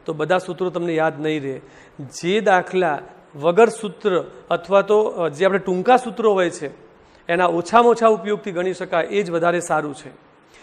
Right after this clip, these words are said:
પણ અહીંયા મોલારિટી અને મોલાલિટીને સાંકળતું આ સૂત્ર આપણે યાદ રાખીએ તો આપણને ઘણું કામમાં આવે એવું છે. આવા ઘણા બધા સૂત્રો મારી પાસે છે, પણ જેટલા સૂત્રોની જરૂર લાગશે એટલા સૂત્રો હું તમને આપવાનો છું.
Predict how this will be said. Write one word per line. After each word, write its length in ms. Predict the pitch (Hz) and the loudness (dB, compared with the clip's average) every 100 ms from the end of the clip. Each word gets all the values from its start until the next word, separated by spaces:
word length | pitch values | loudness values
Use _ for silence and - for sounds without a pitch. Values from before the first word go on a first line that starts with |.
| - | -4
પણ 120 | - 170 | 2 2
અહીંયા 380 | 170 208 190 135 - - | 4 4 2 0 -12 -10
મોલારિટી 540 | 165 170 208 226 226 233 | -4 2 2 2 2 2
અને 100 | 214 | 2
મોલાલિટીને 600 | 196 196 196 196 196 196 | 2 2 2 0 -2 -2
સાંકળતું 580 | 185 170 190 185 190 | -2 -2 -2 0 2
આ 20 | 180 | 0
સૂત્ર 320 | 175 165 180 | -2 -4 -2
આપણે 180 | 175 165 | 0 0
યાદ 220 | 165 165 | 0 0
રાખીએ 360 | 170 - 190 170 - - | -4 -4 -8 -10 -14 -10
તો 200 | 180 175 | -2 -2
આપણને 340 | 180 160 175 170 | 0 -2 -4 -4
ઘણું 260 | 160 175 | -4 -4
કામમાં 420 | 175 160 160 160 | -4 -4 -2 -2
આવે 140 | 147 143 | -2 -4
એવું 200 | 139 139 | -6 -10
છે. 340 | - 131 _ _ _ _ _ - - | -18 -20 _ _ _ _ _ -8 0
આવા 160 | 160 | 0
ઘણા 200 | 170 170 | 2 2
બધા 160 | 214 226 | 4 4
સૂત્રો 300 | 226 185 214 | 0 -2 0
મારી 180 | 202 196 | 0 0
પાસે 300 | 185 180 170 | -2 -4 -6
છે, 400 | 147 143 - - | -8 -12 -16 -12
પણ 140 | 156 | -10
જેટલા 300 | 131 156 175 | -10 -2 0
સૂત્રોની 360 | 165 202 208 208 | 0 -4 -6 -4
જરૂર 260 | 175 196 | -2 -2
લાગશે 380 | 196 190 - 202 196 - | -2 -2 -4 -8 -8 -14
એટલા 220 | 170 180 190 | -10 -2 -2
સૂત્રો 320 | 190 165 175 | -2 -4 -4
હું 100 | 175 | -4
તમને 200 | 170 170 | -4 -4
આપવાનો 460 | 156 156 156 143 | -6 -6 -8 -8
છું. 220 | 135 143 | -12 -18